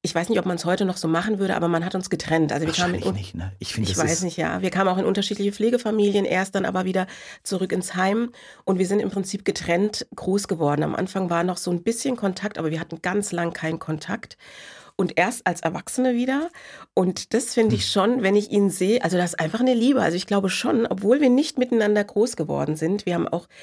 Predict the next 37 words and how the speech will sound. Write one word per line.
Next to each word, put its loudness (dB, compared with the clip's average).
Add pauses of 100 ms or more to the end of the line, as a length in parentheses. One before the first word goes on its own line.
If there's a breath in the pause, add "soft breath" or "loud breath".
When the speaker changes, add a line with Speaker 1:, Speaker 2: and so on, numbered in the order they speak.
(140)
Speaker 1:
nicht 0
viele 2
Erinnerungen, 2
die 0
wir 0
teilen, -2 (880 soft breath)
glaube 2
ich, -2
gibt -2
es -2
so 0
ein, 0
es -4
gibt -4
Speaker 2:
So -12
Speaker 1:
so 6
Speaker 2:
eine 6
Speaker 1:
ein 2
Grundgef-, 4
Speaker 2:
Grundverbundenheit. 2
Speaker 1:
ja, 0 (200)
ja, 2
empfinde 0
Speaker 2:
Mhm. -2
Speaker 1:
ich -10
ganz -4
arg, -10
genau, -4 (100)
ja. -2
Speaker 2:
Mhm. -8 (440)
Speaker 1:
Und 2
es 2
ist 2
was 2
Speaker 2:
Wertvoll. 2
Speaker 1:
ganz 2
Wertvolles. -2